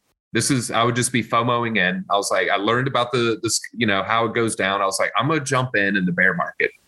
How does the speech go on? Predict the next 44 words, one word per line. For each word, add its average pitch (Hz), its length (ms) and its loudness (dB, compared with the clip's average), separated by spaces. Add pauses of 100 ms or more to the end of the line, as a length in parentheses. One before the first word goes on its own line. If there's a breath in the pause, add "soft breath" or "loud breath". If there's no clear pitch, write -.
(260)
And 110 300 0
sure 160 320 -2
enough, 120 400 -2
like, 104 300 0
probably 117 260 0
around 107 400 0
mid 104 340 2
twenty 110 300 0
eighteen, 101 460 0
late 101 180 2
twenty 101 240 0
eighteen, 95 340 0
early 98 360 2
twenty 98 240 -2
nineteen, 92 600 0 (540)
that's 104 240 0
when 107 100 0
I 104 140 0
just 95 160 -2
started, 95 340 0
uh, 92 200 0
D 98 200 -2
C 98 180 -4
A-ing 95 280 2
into 95 160 -2
crypto. 85 560 -2 (400)
And 85 380 0
so 123 160 -2
it - 20 2
was 139 140 -2
always 202 260 0
on 170 80 0
my 151 80 0
radar. 127 440 0
I 110 80 -2
just, - 340 -6
I, 107 260 -2
I - 20 0
didn't 139 180 0
really 117 180 2
jump 95 360 -2
in 95 180 2
until, 90 360 -2
uh, 82 160 0